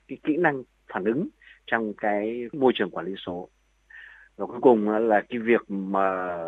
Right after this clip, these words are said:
thay đổi tư duy trong cái đối tượng quản lý mà chính phủ số hướng tới. À, chúng ta cần phải làm việc vắng mặt, làm việc không tiếp xúc trực tiếp, nhưng mà đồng thời phải chú ý tới những cái,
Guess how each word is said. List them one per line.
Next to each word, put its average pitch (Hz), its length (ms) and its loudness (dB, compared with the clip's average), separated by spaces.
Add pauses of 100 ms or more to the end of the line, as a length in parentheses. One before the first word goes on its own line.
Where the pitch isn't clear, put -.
(200)
thay 127 140 4
đổi 101 260 4
tư 127 200 2
duy 120 260 2
trong 117 200 2
cái 131 180 -4
đối 165 240 8
tượng - 200 8
quản 87 180 -2
lý 104 220 -2
mà 113 260 -2
chính 110 160 -12
phủ 90 100 -10 (100)
số 104 120 -2
hướng 120 160 -4
tới. 117 320 -2 (760)
À, 90 160 -10
chúng 110 160 -4
ta 113 240 4
cần 98 200 0 (160)
phải 80 360 -4 (260)
làm 101 180 6
việc 101 220 4
vắng 98 220 0
mặt, - 160 4 (560)
làm 98 220 0
việc 101 160 4
không 131 180 -2
tiếp 143 140 2
xúc - 120 -10
trực - 120 -12
tiếp, 139 140 0 (200)
nhưng 117 180 -4
mà 113 60 -2
đồng 98 240 0
thời 95 240 -2 (100)
phải 80 140 -8
chú 104 180 -8
ý 110 200 -2
tới 117 180 -2
những 117 280 -6
cái, 123 260 -4